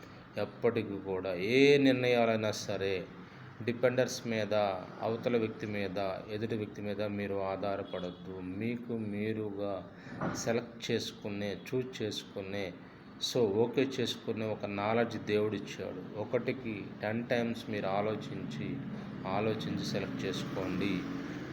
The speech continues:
ఎదుటి వ్యక్తి మీద ఆధారపడితే ఏదో ఒక రోజు మనము ఖచ్చితంగా బోల్తా పడతాం, మోసపోతాం, ఖచ్చితంగా మనము లాస్ అవుతాం, లాస్ అవుతాం. అది ఏదైనా సరే గుర్తుపెట్టుకోండి,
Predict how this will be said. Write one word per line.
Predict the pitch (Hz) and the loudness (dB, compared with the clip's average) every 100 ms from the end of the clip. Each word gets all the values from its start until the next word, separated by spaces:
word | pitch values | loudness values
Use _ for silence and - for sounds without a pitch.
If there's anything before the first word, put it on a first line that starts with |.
| 113 | 0
ఎదుటి | 117 127 | 2 2
వ్యక్తి | 127 - 117 | 0 0 0
మీద | 117 | 2
ఆధారపడితే | 101 101 104 - 95 90 95 113 | 2 2 0 -2 -6 -4 0 2
ఏదో | 127 | 2
ఒక | 95 113 | 2 0
రోజు | 101 98 98 104 90 - - - - - | 0 -2 -2 -2 -2 -8 -10 -10 -10 -6
మనము | 104 104 101 104 98 - | 0 0 0 0 -2 -2
ఖచ్చితంగా | 95 - - 113 104 107 101 92 - - - - 95 | -4 -2 -2 -2 -2 0 0 -2 -12 -14 -14 -12 -2
బోల్తా | 104 110 110 110 | 2 2 2 0
పడతాం, | 107 98 - 101 90 - - | 0 -4 -2 -4 -4 -8 -8
మోసపోతాం, | 101 107 - 107 107 98 104 104 90 87 - - | -4 -2 0 -2 -2 -2 0 -2 -2 -8 -14 -8
ఖచ్చితంగా | 101 - 110 110 101 98 104 98 - - - - - 117 | -6 -4 -4 -2 -4 0 0 0 -4 -14 -16 -14 -10 -2
మనము | 104 104 101 | 0 2 0
లాస్ | 98 98 107 117 - | 2 2 4 2 2
అవుతాం, | 110 98 98 101 98 92 92 | 0 0 -2 -2 -2 -2 -2
లాస్ | 90 92 92 | 0 2 0
అవుతాం. | 92 87 | -4 -2
అది | 90 92 98 | -4 -2 -2
ఏదైనా | 98 101 98 | 0 0 -2
సరే | 92 98 90 90 85 - - - - | -4 -4 -4 -4 -4 -10 -16 -18 -14
గుర్తుపెట్టుకోండి, | - 95 92 90 - 90 85 85 | -12 -8 -8 -8 -8 -10 -8 -8